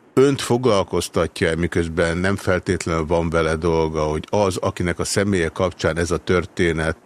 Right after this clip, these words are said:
közismert lett, ö, hogy vele is valamit egyébként az apparátusban csinálni kell, hiszen az, akinél protekciót kértek,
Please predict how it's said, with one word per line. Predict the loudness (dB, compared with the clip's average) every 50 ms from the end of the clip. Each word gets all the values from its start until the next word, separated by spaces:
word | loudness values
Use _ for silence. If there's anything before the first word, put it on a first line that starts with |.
| -4 -4 -4
közismert | 0 0 0 0 0 -2 -4 -4 -4 -2 -2 -2 -2 -4 -4
lett, | -2 0 2 2 0 -2 -6 -20 -20 -20 -20 -20 -20 -20 -20 -20 -20 -20 -14 -2 0
ö, | 2 4 4 4 4 2 2 0
hogy | 0 0 0 2 2
vele | 2 2 4 4 2
is | 2 0 -2 -2
valamit | -2 0 0 2 2 2 0 -2 -4 -2
egyébként | -2 0 0 0 -2 -2 -2 -2 -2 -2 -2 -4
az | -4 -2
apparátusban | -4 -2 -2 -2 0 0 0 -2 -4 -6 -8 -6 -4 -4 -4 -4
csinálni | -4 -4 -4 -2 -2 -2 -2 -4 -4
kell, | -2 0 0 0 0
hiszen | 0 -2 -2 0 -2 -2 -2 0
az, | 0 2 2 2 0 0
akinél | -2 -2 -2 0 0 0 0 0 -2
protekciót | 0 -2 -2 0 0 -4 -2 -2 -4 -2 -2 -2 -2 -2
kértek, | 0 0 0 0 0 0 -2 -2